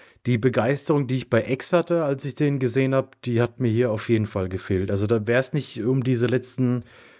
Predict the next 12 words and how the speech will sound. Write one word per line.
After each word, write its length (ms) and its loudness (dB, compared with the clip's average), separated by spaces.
Viertelstunde, 580 0
zwanzig 380 -2
Minuten 280 0
gewesen, 1000 -2
wär 140 0
der 100 0
bei 140 -2
mir 160 2
komplett 340 -4
durchgefallen, 540 -4
der 80 -6
Film. 260 -12